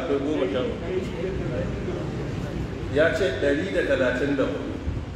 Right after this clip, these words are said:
Kun amince? A,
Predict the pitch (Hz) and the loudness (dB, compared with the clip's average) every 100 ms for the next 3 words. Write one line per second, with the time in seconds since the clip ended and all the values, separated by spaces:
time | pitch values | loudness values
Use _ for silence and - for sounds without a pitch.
0 | - - - - - - - - - - | -6 -6 -6 -6 -6 -4 -4 -4 -4 -6
1 | - - - - - - - - - - | -6 -6 -6 -6 -6 -4 -2 -2 -4 -4
2 | - - - - 143 185 180 160 151 185 | -2 -2 -2 0 2 4 4 2 2 0
3 | - - - - - - - - - - | -2 -6 -6 -6 -6 -8 -8 -8 -8 -8
4 | - - - 175 160 175 165 143 | -8 -8 -6 -4 -4 -2 0 4